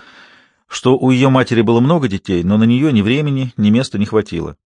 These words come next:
Её отдали в детский дом, так как мать заболела и не могла справляться с большой семьёй. Когда она выздоровела и устроила свою жизнь,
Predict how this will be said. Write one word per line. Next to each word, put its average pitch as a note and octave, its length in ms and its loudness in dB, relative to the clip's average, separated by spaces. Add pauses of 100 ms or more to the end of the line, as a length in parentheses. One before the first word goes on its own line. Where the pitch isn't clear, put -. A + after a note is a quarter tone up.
(260)
Её B2+ 260 0
отдали G#2 360 0
в F#2 60 -2
детский G#2 320 -2
дом, D3+ 280 -2
так - 220 -6
как - 300 -10
мать G#2 260 0
заболела G#2+ 480 -2
и G#2 120 -4
не G#2 100 2
могла G#2+ 240 2
справляться A2 540 -2
с F2 40 -6
большой F2+ 300 -4
семьёй. E2 400 -4 (960)
Когда G2+ 320 2
она C3 160 2
выздоровела A2 540 0
и G#2 220 -4
устроила G2 460 -2
свою G2 280 -2
жизнь, D3+ 380 -4